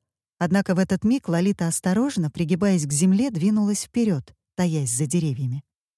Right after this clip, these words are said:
И Клэр тоже, прячась за стволами, последовала за ней. Топот копыт за спиной. Ее лошадь, получив свободу, ускакала прочь, как и пони, словно чем-то напуганная. Лолита присела в траву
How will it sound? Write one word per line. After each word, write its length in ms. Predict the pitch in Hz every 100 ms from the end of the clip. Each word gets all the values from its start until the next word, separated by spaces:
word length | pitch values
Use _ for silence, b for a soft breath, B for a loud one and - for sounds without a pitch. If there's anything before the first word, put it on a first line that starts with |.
| _ _ -
И 100 | 165
Клэр 400 | - 196 262 233 -
тоже, 400 | 160 131 151 - _ _
прячась 460 | 190 175 139 151 131
за 180 | 131 156
стволами, 640 | - 170 160 139 123 123 _ _ _ _ _
последовала 680 | 175 - 196 220 190 196 185
за 160 | 196
ней. 360 | 190 151 131 - _ _ _ _ _ _
Топот 320 | 196 - 190
копыт 340 | 196 190 170 123
за 100 | 147
спиной. 520 | - 151 143 143 - _ _ _
Ее 360 | 170 185 196 208
лошадь, 460 | 254 247 - -
получив 400 | 185 196 - 196
свободу, 520 | - 180 180 240 202
ускакала 520 | 160 - 180 208 202 202
прочь, 380 | 226 156 -
как 180 | - 156
и 60 | 185
пони, 420 | - 175 131 131 _
словно 380 | - 170 156 165
чем-то 360 | - 185 156 170
напуганная. 720 | 175 - 143 135 131 139 165 _ _ _ _ _ _ _ -
Лолита 440 | 156 170 202 170
присела 440 | - 165 - 175 170
в 100 | -
траву 380 | 175 175 247